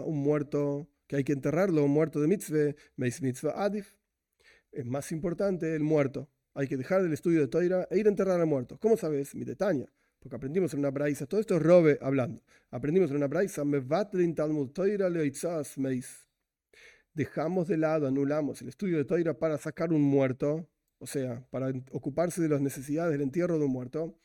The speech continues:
uleachnasas kalo. Y también para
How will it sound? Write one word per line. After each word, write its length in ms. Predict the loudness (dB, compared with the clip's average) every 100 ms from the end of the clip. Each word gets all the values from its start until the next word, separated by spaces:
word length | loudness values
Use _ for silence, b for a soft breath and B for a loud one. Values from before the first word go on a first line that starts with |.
| B B B
uleachnasas 720 | 2 2 2 2 2 0 -8
kalo. 380 | -4 -6 -6 -12 _ _ b b
Y 140 | -6 0
también 560 | 0 4 6 6 2
para 560 | 0 -2 0 0 -4